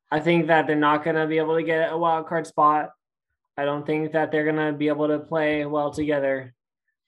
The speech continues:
And I think that everyone's just gonna get older and they're never gonna go to the playoffs for,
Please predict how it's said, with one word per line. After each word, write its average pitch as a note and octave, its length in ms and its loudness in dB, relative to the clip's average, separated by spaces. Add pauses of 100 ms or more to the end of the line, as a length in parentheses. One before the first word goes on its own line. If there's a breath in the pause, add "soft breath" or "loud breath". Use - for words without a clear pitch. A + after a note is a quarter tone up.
(280)
And C3+ 600 -2 (160)
I C#3 160 2
think C#3 360 -4
that B2+ 440 0 (2500)
everyone's D3 500 0
just C3+ 180 -6
gonna C#3 200 0
get C3 200 -2
older B2 420 -4
and C3 260 -10
they're A#2+ 100 -4
never A#2+ 280 -2
gonna A#2 240 -4
go A#2 160 -2
to A#2 60 -2
the A2+ 100 -6
playoffs A#2+ 640 -6 (200)
for, A#2 640 -2